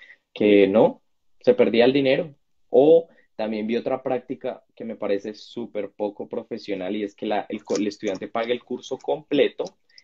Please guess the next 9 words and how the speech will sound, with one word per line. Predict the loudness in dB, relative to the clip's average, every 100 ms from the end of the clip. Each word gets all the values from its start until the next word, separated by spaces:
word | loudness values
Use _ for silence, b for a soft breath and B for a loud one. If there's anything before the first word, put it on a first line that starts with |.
| b
y | 0
la | 2 2
agencia | 0 0 0 -2
solo | 0 -4 -2
pague | -2 0 -2 -2
la | 2 2
mitad | 2 -2
del | -2 -4
curso. | -8 -14